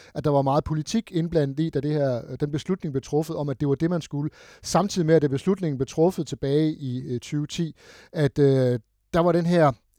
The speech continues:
genanvendelighed, som vi ser, det at man faktisk kan genbruge ikke bare dele af, men faktisk hele raketten og hele rumskibet, som er det, SpaceX er på vej mod. Øh, nok ikke modne nok endnu til, at man turde gå den vej, men altså,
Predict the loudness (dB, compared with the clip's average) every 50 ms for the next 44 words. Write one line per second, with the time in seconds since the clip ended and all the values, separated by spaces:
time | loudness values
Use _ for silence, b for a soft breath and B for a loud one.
0 | _ _ 0 0 2 2 2 4 4 4 4 4 2 0 2 2 2 0 -2 -4
1 | -6 -6 -6 -4 0 2 2 4 2 2 0 -4 -4 0 2 2 2 2 0 -4
2 | -4 -4 -2 -4 -4 -4 -8 -10 -8 -6 -4 0 0 0 0 0 -2 -2 -2 -2
3 | -4 -4 -2 -2 -2 0 0 0 0 0 0 0 2 2 2 2 0 0 0 0
4 | 0 0 -2 -4 -2 -2 -2 -2 -2 -6 -10 -12 B B B B B B 2 4
5 | 4 4 2 0 -2 -2 -2 -2 -2 -2 -2 0 0 0 0 -2 -4 -6 -8 -10
6 | -10 -10 -10 -8 -6 -6 -6 -4 -2 -2 -2 -2 0 0 0 0 0 0 -2 -4
7 | -4 -4 -8 -8 -6 -4 -2 -2 -2 -2 -2 -2 -2 -2 -4 B B B B B
8 | B B -2 0 0 0 0 0 2 2 4 4 2 2 4 4 6 6 6 6
9 | 6 6 4 4 4 2 0 0 -2 -2 0 2 2 2 2 0 -4 -2 0 2
10 | 2 2 2 0 0 0 0 -2 -4 -10 -10 -10 -10 -8 -6 -2 -2 0 2 2